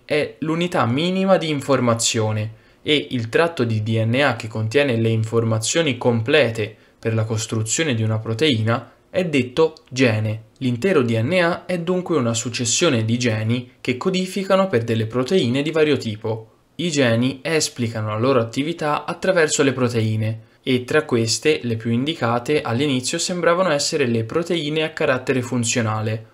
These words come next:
ovvero gli enzimi. Prendiamo per esempio il gene che controlla il colore del fiore nelle piante. Esso funziona in modo da determinare la produzione di un enzima in grado di produrre un pigmento colorato.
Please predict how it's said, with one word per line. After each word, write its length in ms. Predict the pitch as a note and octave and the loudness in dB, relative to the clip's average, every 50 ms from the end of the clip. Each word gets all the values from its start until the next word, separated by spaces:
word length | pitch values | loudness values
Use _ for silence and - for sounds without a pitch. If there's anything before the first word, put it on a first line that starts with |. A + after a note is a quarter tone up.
| _ _ | _ _
ovvero 580 | - F#3+ G3 C#3+ A#2 A#2 A#2 - - - - - _ | 0 0 2 2 2 2 4 2 2 2 -2 -8 _
gli 160 | - - E3+ | -4 0 2
enzimi. 580 | D#3 C3+ A#2+ A2+ A2+ G#2+ G#2+ A2 A2 A2 A2+ A2+ - _ _ | 2 4 2 2 0 0 -2 -2 -2 -4 -4 -6 -10 _ _
Prendiamo 440 | _ - D3+ D#3 E3+ F3 E3+ D3 - | _ -4 -2 0 2 2 2 2 0
per 140 | A#2 C3+ C#3+ | 0 0 0
esempio 580 | D#3 D#3 D#3+ D#3+ D#3 E3 D#3 E3+ E3 E3 E3 E3 | 0 2 2 0 0 -2 0 2 4 4 4 2
il 280 | E3+ E3 D#3+ D#3+ E3 E3 E3 | 0 -2 2 4 4 4 6
gene 300 | E3 E3+ D3+ D3+ D#3 D3+ | 4 2 2 2 0 0
che 160 | C3 A#2+ A2 | -2 -4 -4
controlla 540 | - D3+ D3+ D3+ - D3 D3 C#3+ C#3+ C#3+ C3+ | -2 -4 -4 -2 0 4 4 6 6 6 4
il 120 | A#2 A2+ | 2 0
colore 420 | A2+ - C#3 D3 D3+ C#3+ A#2 A2+ A2+ | 0 -2 4 6 6 6 6 4 2
del 160 | A#2+ B2 B2+ | 0 -2 -4
fiore 340 | - - - D3+ D3 C#3+ C#3+ | -4 0 2 2 2 2 2
nelle 240 | C#3 B2 A#2 A2+ | 0 0 0 0
piante. 720 | G#2+ A2 A2+ A2+ A2+ G#2+ G#2+ A2 A2 A2 A2 A2 A2 - _ _ _ _ _ _ _ _ _ _ | -2 -2 -2 -2 -2 -2 -4 -4 -4 -4 -4 -6 -8 -12 _ _ _ _ _ _ _ _ _ _
Esso 480 | _ - C#3+ D#3 - - - F#3+ - - | _ -2 -2 0 0 0 2 0 0 0
funziona 480 | - - F#3 F#3 F3+ - F3+ F3 D3 A#2+ | -2 -4 -4 -2 -2 0 0 2 2 2
in 100 | A#2+ C3+ | 0 2
modo 240 | C#3+ C#3+ C3+ A#2+ | 2 2 2 2
da 140 | A2+ A2+ A2+ | 2 2 2
determinare 760 | A2+ A#2 B2 A#2+ - D3 C#3+ D3+ E3 E3+ D#3+ D3+ D3+ D3 D3+ | 0 0 -2 -2 0 0 0 0 -2 0 0 2 2 2 2
la 140 | B2 A2+ A2+ | 0 0 -2
produzione 760 | A2+ - C#3+ D3 D3+ D#3 D3+ - - - E3+ E3+ D#3+ C3 A2+ | 0 0 0 0 0 -4 -6 -6 -4 0 2 2 2 2 0
di 80 | A2 A2+ | -2 -2
un 100 | A2 A2+ | 0 0
enzima 640 | B2+ C#3+ D#3 C3+ B2 A#2+ A#2 A#2 B2 B2+ B2+ B2+ - - - _ _ | 0 0 0 -2 0 0 0 2 2 0 0 -2 -6 -16 -20 _ _
in 140 | - - F#3 | -6 -4 0
grado 280 | F3+ F3+ F3 F3 E3+ D3 | 2 4 4 4 2 2
di 120 | B2 A2+ | 2 0
produrre 420 | A2 C3+ D3+ D#3+ E3+ E3+ E3 E3 E3+ | 0 0 0 2 2 0 0 0 -2
un 100 | E3 E3 | -2 -2
pigmento 560 | - F3 D3+ - D3 C3 B2 A#2+ A#2+ C3 B2 | -4 -6 -4 -2 -2 -2 -2 0 -2 -4 -2
colorato. 720 | - C3 A#2+ A#2 A2+ A2 G#2 G#2+ A2 A2 A2 G#2+ G#2+ - | 0 2 2 2 2 2 0 -2 -4 -4 -4 -4 -4 -6